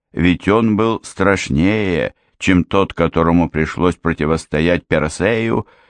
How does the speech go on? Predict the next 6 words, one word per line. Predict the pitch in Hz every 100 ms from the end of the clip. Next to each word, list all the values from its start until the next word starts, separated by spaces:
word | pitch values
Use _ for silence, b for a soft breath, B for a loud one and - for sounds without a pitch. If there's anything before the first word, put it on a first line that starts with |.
| b b -
когда | 110 104 127 139
он | 139
победил | 135 110 120 90 135 120
Горгону | 104 98 80 101 95 90
Медузу | 85 82 73 101 101 85 87 -
там | 69 50 50 50